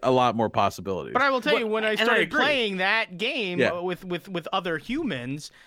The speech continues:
Speaker 2: uh, it became a lot more, it felt a lot more like football then, you know what I mean? It, it felt a lot less like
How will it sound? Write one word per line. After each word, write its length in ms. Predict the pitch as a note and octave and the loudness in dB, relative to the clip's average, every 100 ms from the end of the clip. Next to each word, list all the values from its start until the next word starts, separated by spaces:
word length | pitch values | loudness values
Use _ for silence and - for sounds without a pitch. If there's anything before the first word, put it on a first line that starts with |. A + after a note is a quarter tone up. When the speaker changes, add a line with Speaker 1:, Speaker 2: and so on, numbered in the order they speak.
| - | -10
Speaker 2:
uh, 200 | - F3 F#3 | -2 0 0
it 100 | G3 | -2
became 340 | A3+ C4+ B3 | -2 -2 0
a 60 | A3+ | 2
lot 240 | G#3 A#3 | 2 0
more, 240 | G3+ G#3 | 0 -2
it 140 | A3 G#3 | -2 -2
felt 240 | C4+ C#4+ | -2 -2
a 40 | A3+ | 0
lot 220 | A3 A3+ | 0 0
more 180 | G#3 G3+ | -2 -2
like 220 | F#3 F3 | -2 -4
football 560 | - B3 C4+ E3+ C3+ A#2+ | -4 -6 -4 -2 -2 -2
then, 260 | B2 A2 | -4 -6
you 100 | B2 | -4
know 60 | C#3+ | -4
what 80 | D3 | -2
I 40 | |
mean? 220 | D3+ E3+ | -4 -4
It, 300 | E3+ D#3+ D#3+ | -4 -6 -8
it 120 | F3 E3 | -8 -4
felt 200 | G#3 G3 | -4 -2
a 40 | |
lot 280 | F#3 F#3+ E3 | -2 -2 -2
less 320 | F3 F#3 - | -2 -2 0
like 240 | E3+ D#3+ | -2 -2